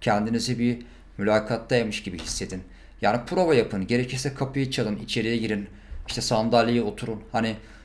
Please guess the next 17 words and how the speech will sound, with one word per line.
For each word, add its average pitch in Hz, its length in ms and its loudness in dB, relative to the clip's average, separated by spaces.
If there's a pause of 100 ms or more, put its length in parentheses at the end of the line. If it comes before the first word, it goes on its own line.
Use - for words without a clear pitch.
(160)
bunlar 127 300 6
sizin 143 440 -2 (640)
ön 139 160 4
hazırlık 135 460 0
provanız 135 420 0
olduğu 139 240 -2
için 123 400 -2
asıl 127 340 2
gerçek 120 500 2
mülakata 107 480 0
gittiğinizde 98 640 0
biraz 127 320 4
heyecanınızı 110 880 0 (340)
yatıştıracaktır 107 800 -2
diye 131 260 0
düşünüyorum. 101 520 -6 (440)
Mümkünse 147 760 2